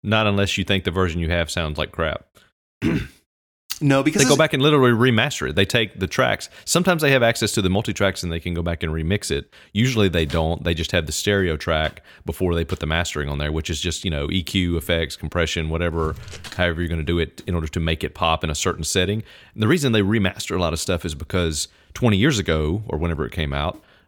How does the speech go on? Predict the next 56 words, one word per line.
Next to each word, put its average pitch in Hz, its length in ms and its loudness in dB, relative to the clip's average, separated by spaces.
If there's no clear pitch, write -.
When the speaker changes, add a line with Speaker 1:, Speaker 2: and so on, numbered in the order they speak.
Speaker 1:
uh, 82 220 -2
Speaker 2:
Nineteen 110 320 0
eighty-nine. 98 220 2
Speaker 1:
stuff 92 200 2
was 92 100 0
m-, 92 220 0
yeah, 107 160 2
stuff 104 280 0
was 87 120 0
mastered 90 520 0
for 87 220 0
a 78 60 -2
certain 82 680 -2
thing. 123 180 2
Like, 78 220 0
that 110 80 4
was 104 100 -2
probably 98 220 0
mastered 90 480 0
to 82 80 -6
sound 90 320 0
good 90 280 2
on 80 200 -2
a 73 140 -2
cassette - 560 0
and 73 320 -4
radio 87 380 2
and 73 160 -2
maybe 92 260 0
C 139 200 -4
D 151 180 0
at 151 80 -4
that 143 140 -4
point. 165 320 -6
Um, 80 440 -2
but 101 220 2
now, 92 720 2
in 98 120 0
which, - 280 0
I 101 60 2
mean, 95 120 2
if 90 100 0
it's - 100 -6
gonna 113 140 2
be 110 100 4
on 95 80 2
the 82 60 0
radio, 98 300 2
they're 85 120 0
gonna 78 160 -2
compress 87 400 -2
the - 80 -10
crap 107 280 0
out 62 140 0
of 64 140 -4
it. - 160 -4